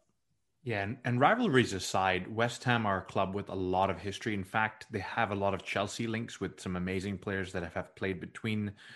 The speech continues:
both clubs. The likes of Frank Lampard comes to mind, Joe Cole, a few notable players outside that have gone on to big, big clubs in Rio Ferdinand. I mean, the list goes on and on and on. That might be an interesting segment for next time, but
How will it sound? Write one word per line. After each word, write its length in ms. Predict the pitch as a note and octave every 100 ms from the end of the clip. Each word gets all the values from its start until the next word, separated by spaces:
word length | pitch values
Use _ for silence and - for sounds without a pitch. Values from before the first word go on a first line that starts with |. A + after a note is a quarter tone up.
| - -
both 220 | - A2+ -
clubs. 320 | A2+ A2 G2
The 80 | G2
likes 280 | F#2+ F#2+
of 120 | G2+ -
Frank 320 | F#2+ F#2 -
Lampard 400 | G2+ F#2 G2+ G2+
comes 240 | G#2 F#2+
to 100 | -
mind, 500 | F#2+ G2 G2 G2 F#2+ F#2+ - _ -
Joe 280 | F2+ A2 F#2+
Cole, 400 | - G#2 G2 G2+
a 40 |
few 360 | F#2+ D3+ C#3+ C3
notable 340 | A#2 A2+ A2+ G#2
players 300 | - A2 F#2+
outside 460 | G2+ G#2 - G#2
that 80 | F#2+
have 180 | F#2+ F2+
gone 200 | G2+ G#2
on 160 | G2 G2
to 140 | F2+
big, 340 | F2 G#2 F#2+
big 180 | F#2 -
clubs 320 | - G#2 F#2
in 140 | F#2 F2+
Rio 180 | F2+ F2
Ferdinand. 720 | - A#2+ A#2+ A2+ A2+ A2+ A2 - - -
I 20 |
mean, 140 | A2 G#2+
the 80 |
list 220 | A2 B2 -
goes 240 | A2+ G2
on 240 | G#2+ G#2
and 100 | F#2+
on 140 | F#2+ F#2
and 100 | G2
on. 160 | F#2+ F#2+
That 160 | G2+
might 160 | G#2 F#2+
be 60 |
an 60 | G2
interesting 480 | G2+ G2+ G2+ G#2 F#2
segment 400 | - F#2 G2 F2
for 160 | -
next 260 | F#2 F#2+ -
time, 300 | F#2+ F2+ F2
but 240 | F#2+ G2